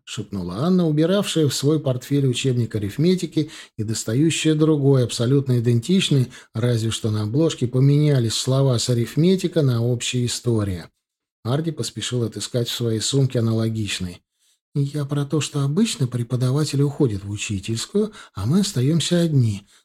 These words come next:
На коротких переменах, разумеется, а на длинной можно сходить прогуляться или в столовую наведаться.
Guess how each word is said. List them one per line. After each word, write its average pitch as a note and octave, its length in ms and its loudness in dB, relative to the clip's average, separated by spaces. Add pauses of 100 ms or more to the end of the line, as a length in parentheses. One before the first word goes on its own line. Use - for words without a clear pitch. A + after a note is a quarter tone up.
(120)
На G3+ 100 4
коротких G#3+ 480 -2
переменах, D#3 540 2
разумеется, A2+ 640 0
а - 20 -2
на G#2+ 140 -2
длинной D#3 400 2
можно F3 280 2
сходить C#3 400 -2
прогуляться F#3 720 -2 (360)
или C#4 160 4
в - 80 -2
столовую D#3 480 0
наведаться. D3+ 640 2